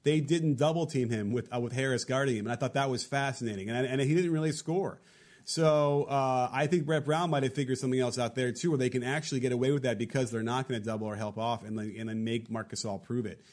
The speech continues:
Um, and that might change in game four, but, um, for game three,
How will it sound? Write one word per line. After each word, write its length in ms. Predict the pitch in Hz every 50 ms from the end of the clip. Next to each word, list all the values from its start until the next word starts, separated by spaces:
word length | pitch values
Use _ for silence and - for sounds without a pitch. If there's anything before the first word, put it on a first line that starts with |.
| - - - - -
Um, 260 | - 107 107 104 101 101
and 140 | - 120
that 120 | 131 131 123
might 200 | 139 135 135 127
change 300 | - 143 135 139 131 110
in 80 | 113
game 180 | 110 123 120 113
four, 340 | - - - 151 151 139 123
but, 260 | 104 110 110 101 82 - - - _ - -
um, 480 | 110 110 107 107 104 104 104 104 101
for 200 | - - - 123
game 220 | 107 120 127 127 123
three, 340 | 113 - 127 139 143 139